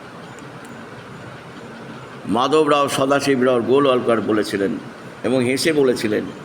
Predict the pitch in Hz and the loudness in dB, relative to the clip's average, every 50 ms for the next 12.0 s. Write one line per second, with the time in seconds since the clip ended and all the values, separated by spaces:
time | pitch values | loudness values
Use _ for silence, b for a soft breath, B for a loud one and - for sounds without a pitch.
0 | - - - - - - - - - - - - - - - 107 123 127 123 123 | -16 -16 -16 -16 -16 -16 -16 -16 -16 -16 -18 -16 -10 -2 0 2 2 4 4 4
1 | 120 120 123 139 143 127 - - 127 131 139 147 156 135 120 120 107 107 104 98 | 4 4 4 2 2 0 0 2 4 4 6 6 4 4 4 2 4 4 2 0
2 | 90 - - - - - - - - - - - - - - - - - - - | 0 -4 -8 -12 -14 -16 -16 -16 -18 -18 -18 -18 -18 -18 -18 -18 -18 -18 -18 -18
3 | - - - - - - - - - - - - - - - - - - - - | -18 -18 -18 -18 -18 -18 -18 -18 -16 -16 -16 -16 -16 -16 -16 -16 -16 -14 -8 -4
4 | - - - 139 139 127 151 131 131 127 135 127 - 175 170 165 - 139 165 160 | -4 -2 0 0 0 2 0 2 2 0 0 0 2 2 2 2 4 2 2 2
5 | 156 156 156 147 147 143 - 151 143 127 - - - 196 180 - 135 120 - - | 2 2 2 2 2 2 2 2 2 2 0 0 0 0 0 2 0 0 0 2
6 | - 104 101 101 101 - - - - - - - - - - - - - - - | 0 2 2 2 0 -4 -6 -12 -14 -16 -18 -18 -18 -18 -18 -18 -18 -18 -18 -18
7 | - - - - - - - - - 110 120 123 143 160 165 165 160 156 - - | -18 -18 -18 -18 -18 -18 -12 -4 -2 -2 0 2 4 4 4 4 4 2 2 0
8 | 143 160 190 196 - - 208 - - 175 165 151 - 185 160 151 - - 156 147 | 2 2 2 0 0 -2 -2 0 0 0 0 0 2 2 2 2 2 2 2 2
9 | 143 - - - - - - - - - - - - - - - - - - - | 2 0 -2 -6 -10 -16 -16 -16 -16 -16 -16 -16 -16 -18 -18 -16 -16 -16 -12 -2
10 | - 135 135 - 233 269 294 277 285 277 262 247 233 226 214 220 208 202 185 - | -2 -2 2 2 2 2 2 4 4 4 6 6 6 6 4 4 2 2 2 2
11 | 175 160 160 156 156 - 147 127 113 110 117 107 104 - - - 95 92 - | 2 4 2 2 2 2 0 0 2 2 2 0 0 -2 -4 -6 -6 -6 -6